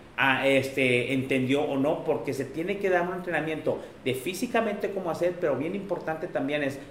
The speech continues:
físicamente cómo hacer, utilizar el equipo, que voy al siguiente punto, utilizar el equipo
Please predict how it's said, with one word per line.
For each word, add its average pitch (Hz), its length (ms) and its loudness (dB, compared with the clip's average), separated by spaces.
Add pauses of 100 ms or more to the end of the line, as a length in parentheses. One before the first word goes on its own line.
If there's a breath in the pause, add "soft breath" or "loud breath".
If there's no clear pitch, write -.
(140)
físicamente 190 640 -2
cómo 160 180 -4
hacer, 143 300 -2 (100)
utilizar 135 580 -2
el 208 140 0
equipo, 170 320 -4
que 151 80 -2
voy 127 140 2
al 156 100 2
siguiente 139 340 -6
punto, 139 260 -6
utilizar 139 400 -2
el 202 100 0
equipo 190 520 -2